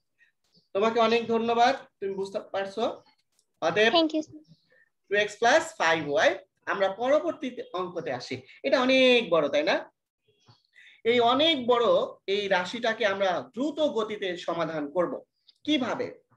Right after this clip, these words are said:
Speaker 1: তো এইটা সমাধান করার জন্য আমাদের আগে দেখতে হবে এক্স স্কয়ার, এক্স স্কয়ার। এই দুটা কত বলো তো? একটা মাইনাস থ্রি, একটা প্লাস ফোর।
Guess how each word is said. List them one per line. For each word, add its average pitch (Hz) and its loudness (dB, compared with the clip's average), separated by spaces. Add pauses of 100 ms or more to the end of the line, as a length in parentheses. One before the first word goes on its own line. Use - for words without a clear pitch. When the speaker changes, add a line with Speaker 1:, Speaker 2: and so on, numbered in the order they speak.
(1400)
Speaker 1:
তো 220 4
এইটা 302 4
সমাধান 294 2
করার 226 2
জন্য 185 -2 (120)
আমাদের 226 0
আগে 208 2
দেখতে 196 -4
হবে 208 0
এক্স 208 -2
স্কয়ার, 208 2
এক্স 170 -6
স্কয়ার। 123 -2 (200)
এই 214 0
দুটা 269 2
কত 269 2
বলো 247 2
তো? 262 0 (260)
একটা 190 0
মাইনাস 233 -2
থ্রি, 277 -4
একটা 233 0
প্লাস 196 -6
ফোর। 170 -2